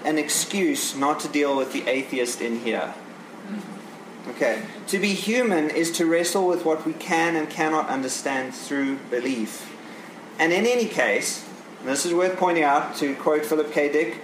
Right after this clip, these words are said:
"Reality is that which, when you stop believing in, in it, doesn't go away." <laughs> I think there's a lot of, uh, there's this tendency, as soon as you treat belief as a cognitive category, you, it's, it becomes magical.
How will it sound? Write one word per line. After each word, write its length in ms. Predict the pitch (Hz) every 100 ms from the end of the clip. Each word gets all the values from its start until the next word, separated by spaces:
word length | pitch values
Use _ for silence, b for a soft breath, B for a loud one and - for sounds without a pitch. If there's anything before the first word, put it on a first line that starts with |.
| -
"Reality 560 | 165 175 220 254 226
is 120 | 208 165
that 280 | 156 156
which, 180 | 160 160
when 160 | 165 160
you 80 | 160
stop 320 | - 190 180
believing 380 | 165 180 180 147
in, 220 | 123 127 -
in 160 | 147 147
it, 220 | 143 - -
doesn't 320 | 151 156 151
go 220 | 151 143
away." 420 | 139 139 131 98 -
<laughs> 960 | - - - 220 - - - - - -
I 60 | 160
think 200 | 247 254
there's 180 | 247
a 80 | 202
lot 200 | 185 190
of, 220 | 208 - -
uh, 120 | 165
there's 200 | 160 170
this 180 | 170 165
tendency, 640 | - 190 202 214 - 165
as 160 | 165 175
soon 220 | - 262
as 180 | 285 262
you 100 | 233
treat 360 | 233 220 208 -
belief 360 | 170 175 202
as 140 | 185 175
a 80 | 170
cognitive 680 | - 202 196 196 202 196 190
category, 800 | - 196 190 190 151 123 117 - - - - -
you, 240 | 180 180 -
it's, 360 | 175 165 -
it 120 | 170
becomes 440 | 160 - 190 185 160
magical. 640 | 160 170 170 160 120 92